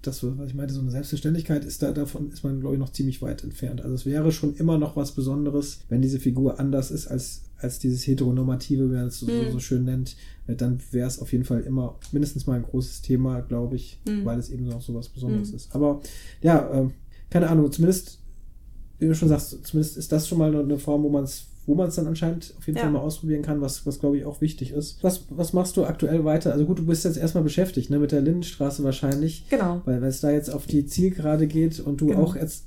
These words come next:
Speaker 1: eben auch Autor, als Autorin auch dabei
Speaker 2: Genau,
Speaker 1: arbeitest.
Speaker 2: ich, ich, also ich, ähm, begleite das jetzt, äh, dramaturgisch noch weiter und, ähm, schreibe aber auch Bücher, äh, jetzt für die, für die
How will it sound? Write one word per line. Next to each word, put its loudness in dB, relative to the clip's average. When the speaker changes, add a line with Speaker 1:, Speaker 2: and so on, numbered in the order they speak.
Speaker 1:
eben 4
auch 0
Autor, 2
als -4
Autorin 0
auch -8
dabei -4
Speaker 2:
Genau, 2
Speaker 1:
arbeitest. 2
Speaker 2:
ich, -4
ich, -8
also 0
ich, -6
ähm, -4
begleite -4
das -4
jetzt, -10
äh, -4
dramaturgisch -6
noch -8
weiter -6
und, -6
ähm, -6
schreibe -8
aber -8
auch -10
Bücher, -12
äh, -10
jetzt -14
für -8
die, -8
für -10
die -10